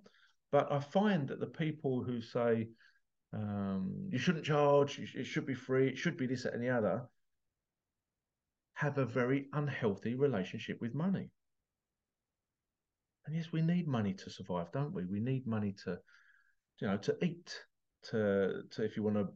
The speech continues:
buy a car, if you wanna drive somewhere, you need the money to pay for the fuel, la, la, la. And it is a tool. It is a tool.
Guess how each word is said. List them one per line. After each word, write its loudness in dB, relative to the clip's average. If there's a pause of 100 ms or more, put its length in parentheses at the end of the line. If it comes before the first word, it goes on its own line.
(140)
buy 4
a 4
car, 0
if -8
you -2
wanna 0
drive 0
somewhere, 0
you 0
need 0
the 0
money 0
to -8
pay -4
for -12
the -6
fuel, -10 (380)
la, -8
la, -4
la. -2 (1000)
And -2 (200)
it 0
is 4
a 0
tool. -8 (960)
It 2
is 4
a -2
tool. -8